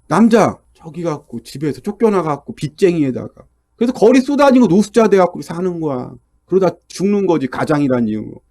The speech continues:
가족들 찾아오냐? 오 년, 육 년 그 가게 차려 고생했는데 누가 찾아와, 가족끼리. 얼굴 보면은 서로 죽이니 살리니밖에 안 나오는데.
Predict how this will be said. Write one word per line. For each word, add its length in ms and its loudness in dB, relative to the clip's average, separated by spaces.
가족들 480 0
찾아오냐? 760 4
오 240 4
년, 240 6
육 100 2
년 300 4
그 240 0
가게 320 0
차려 180 -4
고생했는데 480 0
누가 240 0
찾아와, 540 -2
가족끼리. 720 -12
얼굴 340 2
보면은 460 2
서로 360 2
죽이니 400 2
살리니밖에 640 0
안 120 0
나오는데. 400 -6